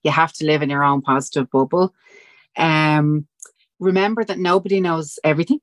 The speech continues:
and, like, it's all sometimes a facade. So, you know, we live in the digital world, incredibly difficult, Nicole, for our children growing up. We have to teach our kids.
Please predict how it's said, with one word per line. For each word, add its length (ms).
and, 180
like, 260
it's 160
all 240
sometimes 500
a 60
facade. 500
So, 440
you 100
know, 280
we 160
live 180
in 60
the 80
digital 460
world, 440
incredibly 540
difficult, 460
Nicole, 360
for 200
our 160
children 440
growing 240
up. 220
We 100
have 320
to 80
teach 260
our 120
kids. 480